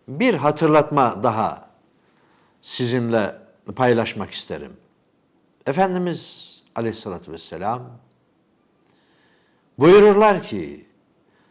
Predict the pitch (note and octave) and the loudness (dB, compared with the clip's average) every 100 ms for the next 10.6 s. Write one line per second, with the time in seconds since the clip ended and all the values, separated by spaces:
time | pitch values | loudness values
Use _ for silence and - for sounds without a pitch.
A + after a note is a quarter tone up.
0 | _ - C3+ G#3+ G#3+ F#3 D3+ F3+ F3 G3 | _ -2 4 6 4 4 4 4 4 2
1 | G3 G3+ - - _ _ - A#2 D#3 D#3+ | 2 -4 -18 -20 _ _ -12 -2 0 4
2 | A#3+ G#3+ C#3 - C3 C3 C3 C#3+ C3+ D3 | 4 4 0 0 2 2 2 0 0 -2
3 | B2+ - D3 D#3+ D#3+ D#3 E3 F3+ F3+ G#2+ | -4 -2 0 2 2 0 -2 -2 -4 -12
4 | - F#2 C#2+ C#2+ G2 F2 D2 D2 C#2 - | -12 -12 -14 -14 -12 -12 -12 -18 -20 -20
5 | _ _ _ _ _ _ _ _ _ _ | _ _ _ _ _ _ _ _ _ _
6 | _ _ _ _ _ _ _ _ _ _ | _ _ _ _ _ _ _ _ _ _
7 | _ _ _ _ _ _ - _ _ _ | _ _ _ _ _ _ -20 _ _ _
8 | _ _ _ _ _ - D3+ A3 G#3+ G#3+ | _ _ _ _ _ -6 0 2 2 2
9 | F#3 F#3+ C3+ C#3 D#3+ E3 E3+ D#3+ D#3 - | 2 0 2 4 4 2 0 2 0 0
10 | D3+ C#3 C3+ C3+ A#2+ | 2 2 2 0 -4